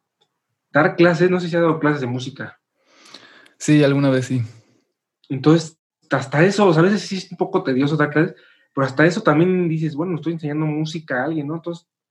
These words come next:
Speaker 2: Ujú.
Speaker 1: que todo tenga que ver con la música, siento que, pues, que está padre, ¿no? Que, que es algo que, que, que por eso no, por eso no, nunca me arrepiento de, de nada, ¿no? De, de ser músico, de nada.
Speaker 2: Ajá.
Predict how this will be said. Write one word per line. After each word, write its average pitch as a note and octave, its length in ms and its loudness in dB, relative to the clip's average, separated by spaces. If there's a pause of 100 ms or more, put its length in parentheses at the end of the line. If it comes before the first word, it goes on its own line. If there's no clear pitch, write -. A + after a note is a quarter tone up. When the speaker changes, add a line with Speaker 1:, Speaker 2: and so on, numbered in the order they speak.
(140)
Speaker 2:
Ujú. B2+ 200 0
Speaker 1:
que B2 100 -4
todo G3+ 240 -4
tenga G#3+ 220 -10
que D#3 100 -4
ver E3 80 -2
con F3+ 120 -4
la C#3+ 80 0
música, D#3 400 -8
siento D#3 360 -10
que, A2 340 -14 (1300)
pues, - 160 -20
que - 60 -20
está C3 220 -10
padre, C#3 300 0
¿no? C3 220 -12
Que, G#2+ 340 -14
que G#2+ 80 -20
es G#2+ 60 -18
algo B2+ 240 -6
que, G#2 240 -18 (460)
que, A#2+ 320 -14 (1400)
que B2+ 120 -8
por C#3+ 200 0
eso D#3+ 160 4
no, E3 240 4
por D3 100 2
eso D#3 200 2
no, D#3 100 2
nunca D#3 520 2
me C3+ 80 0
arrepiento C3 440 -8
de, A#2 100 -12
de G#2+ 220 -12
nada, A#2+ 320 -4
¿no? B2 200 -10
De, G#2+ 220 -12
de G#2+ 140 -18
ser A#2+ 140 -18
músico, A#2+ 360 -18
de G#2+ 80 -20
nada. B2+ 340 -16 (560)
Speaker 2:
Ajá. B2 260 -8